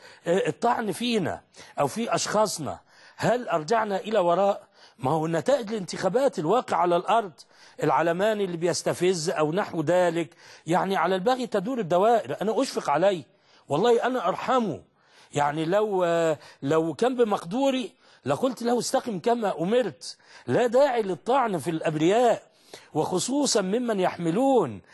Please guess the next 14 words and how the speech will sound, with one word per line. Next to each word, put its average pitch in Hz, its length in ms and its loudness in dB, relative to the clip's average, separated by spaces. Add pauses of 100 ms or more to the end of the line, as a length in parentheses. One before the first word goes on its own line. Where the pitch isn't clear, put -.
(220)
يعني 160 840 0
هم 220 260 -2
هذه 208 380 -2
الدعوة. 151 580 -2 (480)
العلماء 165 640 0
لحومهم 202 500 -2
مسمومة، 196 680 0 (320)
عادة 196 440 -2
الله 196 360 -2
في 170 220 -2
هتك 220 280 -2
أستار 214 420 -2
منتقسين 175 800 -2
معلومة. 156 640 0